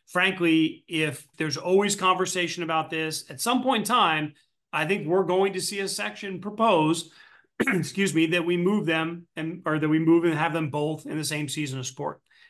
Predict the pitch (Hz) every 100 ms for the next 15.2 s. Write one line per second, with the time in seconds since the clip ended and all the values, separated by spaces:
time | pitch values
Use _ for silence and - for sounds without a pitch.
0 | 131 202 220 233 220 214 185 208 202 131
1 | 143 165 160 143 165 170 156 165 175 175
2 | 165 160 160 170 - 151 - 156 156 -
3 | _ _ _ 170 156 139 190 160 143 147
4 | - 165 165 175 170 185 190 190 175 175
5 | 175 170 170 175 180 - - 165 170 151
6 | 196 180 180 - 180 151 165 208 214 190
7 | 165 190 185 180 175 175 170 160 - 160
8 | - _ - - - 185 185 202 202 185
9 | 214 208 185 214 185 175 175 165 147 -
10 | 165 131 175 180 160 160 156 156 147 131
11 | - 240 165 151 - _ - - 165 170
12 | 147 160 156 170 190 190 180 175 170 165
13 | 170 160 139 160 147 - 180 180 180 151
14 | 139 156 131 160 131 185 226 151 143 143
15 | 143